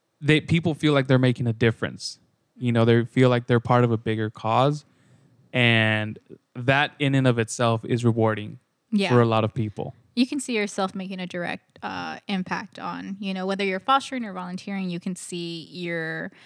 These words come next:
Speaker 2: you know, your actions making a direct, uh, impact on whatever you're
Speaker 1: Mm-hmm.
Speaker 2: volunteering with.
Speaker 1: Yeah. And so a lot of times that means that you are,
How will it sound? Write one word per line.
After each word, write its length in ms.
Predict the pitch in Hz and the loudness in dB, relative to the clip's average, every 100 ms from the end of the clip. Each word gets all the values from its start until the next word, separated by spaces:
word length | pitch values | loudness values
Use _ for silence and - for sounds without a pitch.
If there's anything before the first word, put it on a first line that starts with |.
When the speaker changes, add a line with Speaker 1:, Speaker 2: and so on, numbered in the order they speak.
| - - - - - - _ - | -20 -20 -20 -20 -20 -20 _ 2
Speaker 2:
you 100 | 233 | 6
know, 80 | 220 | 6
your 200 | 202 208 | 4 2
actions 560 | 190 208 - 208 208 208 | 2 0 -2 -2 0 0
making 320 | 202 190 196 | -4 -2 -4
a 80 | 185 | -4
direct, 460 | 180 180 190 - - - - - - | -4 -4 -4 -8 -18 -20 -20 -20 -8
uh, 300 | 180 180 - - | -6 -6 -8 -10
impact 480 | 196 190 185 196 - | -10 -8 -10 -10 -12
on 320 | - 196 196 - - - - | -12 -12 -14 -16 -20 -20 -14
whatever 300 | 196 180 170 | -10 -8 -8
you're 240 | 156 120 | -10 -6
Speaker 1:
Mm-hmm. 100 | 127 | -4
Speaker 2:
volunteering 480 | 120 131 107 57 62 | -2 -4 -6 -10 -12
with. 160 | 76 202 _ _ - | -12 -12 _ _ -6
Speaker 1:
Yeah. 240 | 127 110 110 _ - | -2 -2 -4 _ 0
And 140 | 147 | 2
so 300 | 147 151 143 | 6 6 6
a 20 | 139 | 6
lot 220 | 139 147 | 4 2
of 60 | 139 | 2
times 320 | 143 135 123 | 0 0 0
that 180 | 127 113 | -2 0
means 320 | 131 127 120 | 0 0 2
that 340 | 120 117 107 _ _ _ _ | 2 2 0 _ _ _ _
you 540 | 123 113 120 120 123 - _ - | -8 0 4 6 6 2 _ 2
are, 640 | 120 113 110 110 110 117 | 4 4 4 4 2 0